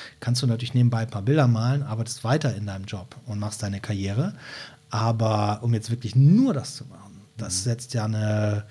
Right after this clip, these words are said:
Speaker 1: eine, eine Bedingungslosigkeit voraus, die, die du auch machen musst, wenn all das andere nicht da ist.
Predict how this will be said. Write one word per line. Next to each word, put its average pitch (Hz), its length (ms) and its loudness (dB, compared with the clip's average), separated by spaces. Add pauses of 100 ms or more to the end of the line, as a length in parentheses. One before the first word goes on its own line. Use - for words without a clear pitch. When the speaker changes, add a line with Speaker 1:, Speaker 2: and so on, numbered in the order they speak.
(600)
Speaker 1:
eine, 101 400 -6
eine 110 140 -4
Bedingungslosigkeit 117 1160 2
voraus, 104 720 -14 (460)
die, 120 460 0 (520)
die 123 160 4
du 147 140 4
auch 127 140 0
machen 147 260 4
musst, 143 160 0
wenn 123 120 2
all 127 140 2
das 131 160 0
andere 127 220 6
nicht 147 280 4
da 80 140 -14 (160)
ist. - 220 -16